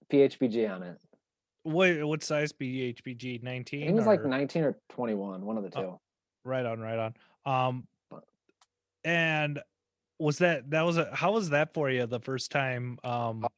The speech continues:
Speaker 1: it was, it's awesome. I, I, you know, it's one of those bikes where it's like, I could still get on and ride it, and it would still go exactly what I want it to be. Like, I could take that to any rally and be happy with it. It would be,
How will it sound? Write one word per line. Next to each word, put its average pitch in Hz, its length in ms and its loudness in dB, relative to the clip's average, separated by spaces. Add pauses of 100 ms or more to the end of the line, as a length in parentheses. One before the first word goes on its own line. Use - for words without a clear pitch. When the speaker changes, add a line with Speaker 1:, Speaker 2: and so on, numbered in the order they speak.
(160)
Speaker 1:
it 131 60 -8
was, - 280 -10
it's 120 180 -6
awesome. 202 400 0
I, 147 200 6 (280)
I, 151 140 10 (300)
you 165 100 4
know, 170 160 8
it's 165 280 8
one 196 100 6
of 214 40 6
those 208 160 10
bikes 156 280 8
where 156 100 10
it's - 120 4
like, 131 160 6
I 143 100 4
could 147 160 4
still 156 200 6
get 156 140 10
on 139 180 6
and 127 120 2
ride 123 240 4
it, 139 220 6 (180)
and 131 60 0
it 131 40 4
would 127 180 4
still 143 280 6
go 131 280 10
exactly 123 440 6
what 123 160 6
I 120 40 4
want 107 280 0
it - 220 -10
to - 100 -8
be. 101 80 -4
Like, 117 140 -2
I 139 60 4
could 151 140 6
take 151 180 6
that 143 160 6
to 131 60 2
any 131 140 2
rally 120 300 2
and 110 100 -2
be 104 200 -2 (800)
happy 127 320 0
with 95 200 -6
it. 80 160 -8
It 110 40 -2
would 120 120 -2
be, 131 340 6